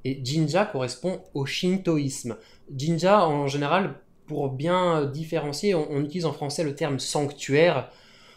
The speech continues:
même si en général, on peut quand même utiliser en, en français, hein, le mot temple pour les deux. Par contre, en japonais, attention, faites bien la distinction.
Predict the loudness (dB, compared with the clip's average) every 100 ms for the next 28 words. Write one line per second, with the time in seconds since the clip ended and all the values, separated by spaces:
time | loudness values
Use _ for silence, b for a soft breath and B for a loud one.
0 | b b b -14 -2 4 6 6 2 4
1 | 4 6 4 4 6 6 6 0 0 0
2 | 0 -2 -2 -2 -2 -6 -8 -6 -4 0
3 | 0 0 0 0 0 4 4 2 -4 -6
4 | 0 2 2 -2 -8 -8 -4 -4 -4 -4
5 | -2 0 -2 -4 -6 -6 -10 -20 -20 -8
6 | -6 -2 -2 -2 -4 -6 -8 -10